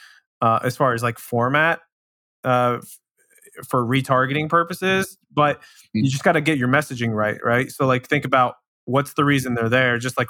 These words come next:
Speaker 1: kind of what Preston was saying. If they visited the landing page, but they did not visit the success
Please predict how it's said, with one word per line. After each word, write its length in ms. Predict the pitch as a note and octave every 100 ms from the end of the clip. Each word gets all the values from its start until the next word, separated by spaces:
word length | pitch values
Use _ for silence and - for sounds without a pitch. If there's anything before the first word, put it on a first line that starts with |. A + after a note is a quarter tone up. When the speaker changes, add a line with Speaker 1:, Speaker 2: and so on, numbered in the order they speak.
| B2 -
Speaker 1:
kind 100 | C3+
of 60 |
what 140 | B2+ B2+
Preston 320 | C3 - A#2
was 140 | A2
saying. 420 | - C3+ B2+ A#2 A#2 - - _
If 180 | C3+ B2
they 260 | C3 B2+ A#2
visited 500 | A2+ C#3+ D3 C#3 B2
the 80 | B2
landing 460 | C3 D3 C#3 A#2+
page, 520 | A#2 B2 A#2+ A2+ - _ _ _
but 300 | C#3 C3 B2+ -
they 180 | B2 B2+
did 200 | B2+ A#2+
not 260 | C3 C#3 - B2+
visit 440 | C#3 C#3 B2+ - -
the 200 | C3 B2
success 480 | A#2 A#2+ - F3 E3+